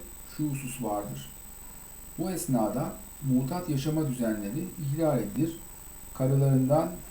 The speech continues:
evlatlarından, ahbaplarından ayrılırlar. Bunların ettiği fedakarlıklar ve yiğitlikler ancak ve ancak egemenlerini palazlandırır ve içtimai makamlarını yükseltir.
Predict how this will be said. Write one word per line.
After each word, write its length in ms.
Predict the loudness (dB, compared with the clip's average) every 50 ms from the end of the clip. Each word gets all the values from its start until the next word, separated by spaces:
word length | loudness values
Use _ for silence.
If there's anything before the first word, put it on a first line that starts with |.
| -16 -16 -14 -6 0
evlatlarından, 840 | 2 4 6 6 4 4 2 2 2 2 2 2 2 2 2 2 0 -2 -6 -10 -14 -16 -16 -16 -16 -16 -6 0
ahbaplarından 800 | 2 2 2 2 2 0 0 0 0 0 2 2 2 2 2 2
ayrılırlar. 580 | 2 2 4 4 4 4 6 6 6 4 2 0 -4 -8 -12 -14 -14 -14 -14 -14 -14 -16 -18 -18 -16 -16 -16 -16 -16 -14 -14 -14 -12 -10 -6
Bunların 440 | -2 2 4 6 6 6 4 2
ettiği 340 | 0 0 0 -2 -4 -4 -2
fedakarlıklar 880 | -2 0 2 4 6 6 6 6 4 4 4 4 2 0 0 2 2 2
ve 180 | 2 2 2
yiğitlikler 640 | 2 2 2 2 2 -2 -6 -6 -2 2 2 2 2 2 -2 -8 -12 -14 -14 -14 -16 -16 -16 -14 -4 -2
ancak 460 | 0 0 2 2 2 2 2 4 4
ve 100 | 4 6
ancak 440 | 6 4 2 2 0 -2 -4 -6 -10 -14 -16 -18 -18 -16 -16 -16 -16 -16 -16 -16 -12 -2 2
egemenlerini 720 | 4 4 6 6 6 6 6 6 6 4 4 2 0 -2
palazlandırır 1040 | -2 0 2 6 6 6 6 6 4 2 2 2 0 -2 -2 -2 -2 -4 -4 -10 -14 -16 -16 -8 -6
ve 60 | -2
içtimai 560 | -2 -2 -2 -2 -2 0 0 2 2 2 2 2
makamlarını 680 | 4 4 4 4 4 4 4 6 6 6 6 6 4
yükseltir. 640 | 2 -2 -6 -6 -2 0 0 0 0 -2 -4 -6